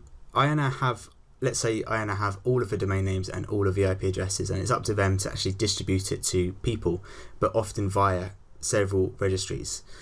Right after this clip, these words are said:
So first of all, iana will give a set range of I P addresses to each regional registry and also a set range of domain names. So dot com is meant to be an American one, um, and so on, <laughs> and obviously the country codes as well.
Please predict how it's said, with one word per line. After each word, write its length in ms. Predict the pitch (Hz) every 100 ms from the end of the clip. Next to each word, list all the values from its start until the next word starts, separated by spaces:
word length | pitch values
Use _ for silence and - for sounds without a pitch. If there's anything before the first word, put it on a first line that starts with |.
| -
So 100 | -
first 240 | 131 165 139
of 60 |
all, 120 | 127 117
iana 260 | 131 131
will 100 | 117
give 340 | 110 120 104 - - -
a 80 | -
set 240 | - 147 123
range 380 | 117 123 123
of 100 | 107
I 120 | 110 107
P 140 | 113
addresses 460 | 104 107 - 110 104
to 300 | - 104 101
each 380 | 113 110 - - - - -
regional 400 | 117 117 120 117
registry 460 | 117 117 131 123
and 100 | 113
also 280 | 107 98 104
a 60 | 98
set 320 | - 107 -
range 440 | 117 101 98 95 95
of 400 | 98 98 95 - - -
domain 320 | - 110 110 107
names. 460 | 101 107 127 - -
So 360 | - 95 90 95 - - - - - -
dot 160 | 110
com 260 | - 113 107
is 120 | 101
meant 140 | 101 -
to 60 |
be 80 | 101
an 60 | 98
American 460 | 104 104 98 104
one, 320 | 98 98 95 98 - - -
um, 500 | 95 95 90 92 98 - - - - -
and 160 | 92
so 220 | - 95
on, 120 | 101 123
<laughs> 0 |
and 500 | - - - - 98
obviously 240 | 95 98
the 80 | 92
country 300 | 110 95 92
codes 300 | 95 92 95
as 80 | 95
well. 260 | 95 90